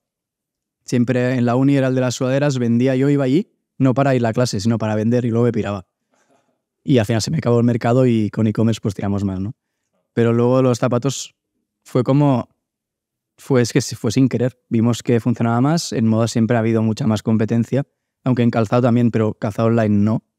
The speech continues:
en el nicho este de plataformas. Y, y bueno, vimos que había muchas marcas en el mercado, o sea, muchas tiendas físicas que empezaban a vender plataformas, pero tenían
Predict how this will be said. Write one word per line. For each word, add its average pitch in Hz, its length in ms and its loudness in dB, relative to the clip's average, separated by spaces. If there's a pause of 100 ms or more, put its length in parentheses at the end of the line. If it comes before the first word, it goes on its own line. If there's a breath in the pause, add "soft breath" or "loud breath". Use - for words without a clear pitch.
(380)
en 104 240 0
el 104 140 0
nicho 104 200 0
este 104 180 -4
de 104 60 0
plataformas. 107 640 -2 (720)
Y, 107 680 0 (200)
y 135 100 0
bueno, 120 200 2
vimos 110 280 2
que 117 180 2
había 113 200 2
muchas 113 300 0
marcas 110 640 -2 (800)
en 123 160 0
el 113 100 2
mercado, 113 720 0
o - 40 -20
sea, 123 120 -2
muchas 110 360 -2
tiendas 113 400 0
físicas 110 560 -4
que 104 300 -2
empezaban 107 400 -2
a 107 40 0
vender 107 200 0
plataformas, 113 560 -2
pero 113 140 -4
tenían 104 520 0